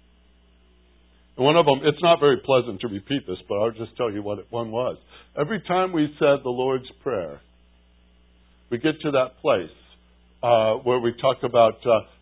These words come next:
"Father, forgive me as I have forgiven others. Forgive us our debts as we forgive our others." And I never liked to say the second part of that. I love to be forgiven, but I didn't want it based on how I did it.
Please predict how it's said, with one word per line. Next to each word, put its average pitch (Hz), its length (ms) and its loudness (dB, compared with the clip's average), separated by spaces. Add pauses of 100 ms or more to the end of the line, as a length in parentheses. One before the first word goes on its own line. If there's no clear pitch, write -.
"Father, 143 360 6
forgive 131 440 -4
me 139 260 -2
as 120 180 -2 (220)
I 127 120 2
have 120 320 2
forgiven 123 420 -4
others. 156 340 -2 (1160)
Forgive 131 260 0
us 127 160 -2
our 113 120 2
debts 113 380 2 (240)
as 98 120 -18
we 113 140 -2
forgive 110 340 -6
our 107 160 -4
others." 120 240 -6 (500)
And 131 260 -2
I 143 120 -2
never 147 420 -2
liked 139 300 -2
to 123 180 -10
say 123 120 -2
the 120 180 -6
second 135 320 -8
part 95 180 -6
of 80 120 -16
that. 78 200 -16 (1000)
I 156 120 8
love 196 400 8
to 208 80 0
be 170 200 0
forgiven, 143 500 -2
but 127 120 0
I 143 80 8
didn't 220 300 0
want 175 140 2
it 135 100 -8
based 151 260 2
on 143 140 2
how 127 260 0
I 147 140 2
did 92 220 -8
it. 73 120 -18